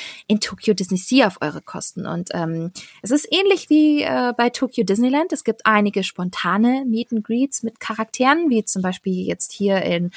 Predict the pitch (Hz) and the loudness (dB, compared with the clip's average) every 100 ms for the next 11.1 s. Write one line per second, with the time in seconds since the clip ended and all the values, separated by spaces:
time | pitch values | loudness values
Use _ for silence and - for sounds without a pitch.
0 | - - - 180 165 - 175 185 262 - | -12 -14 -4 -2 -2 -4 -4 4 4 2
1 | 254 233 226 226 - 180 185 - 180 170 | -2 0 2 0 -2 -4 -4 -4 -6 -6
2 | - 277 269 254 240 226 214 220 220 - | -4 2 2 2 -2 -2 0 0 0 -4
3 | 214 214 214 220 - - - 294 285 247 | -2 0 2 2 0 -8 2 4 6 4
4 | 415 - 330 208 208 - 196 196 202 190 | 4 2 0 0 -2 -8 -8 -8 -8 -6
5 | 180 185 185 185 - 190 190 185 - - | -4 -2 -2 -4 -4 -2 -2 -4 -18 -20
6 | _ - 214 247 196 185 202 196 - 202 | _ -4 0 0 -2 -4 -4 -4 -2 0
7 | 226 - 208 202 202 196 202 202 _ _ | 0 0 2 2 2 2 0 -2 _ _
8 | _ 208 208 196 190 214 - 208 247 - | _ 0 2 4 4 4 4 2 2 2
9 | 240 - 254 254 233 - 226 220 214 208 | 0 2 0 0 -4 -4 -2 0 0 0
10 | 202 220 240 208 214 202 - 202 190 202 | 4 4 2 0 -2 -2 -2 -4 -4 -6
11 | 208 | -6